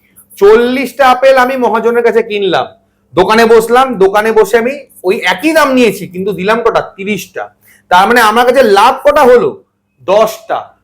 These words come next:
সবসময় লাভ হয় আমার কাছ থেকে যেটা গেল তার উপরে। আমার কাছ থেকে গেল কটা? তিরিশটা। তাহলে আবার লাভের শতকরা ভাগ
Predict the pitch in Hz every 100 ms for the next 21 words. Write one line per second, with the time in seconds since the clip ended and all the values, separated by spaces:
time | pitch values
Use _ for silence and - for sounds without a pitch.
0 | _ - 240 240 - 294 320 277 190 208
1 | 247 214 170 185 - - 156 175 233 262
2 | - 196 196 - 240 220 180 220 180 156
3 | 175 233 605 - 190 185 165 - 117 107
4 | _ _ - 165 226 247 233 - 262 202
5 | 208 254 247 175 123 - 185 202 - -
6 | 123 - _ _ 165 185 185 180 156 151
7 | 180 190 185 180 202 196 175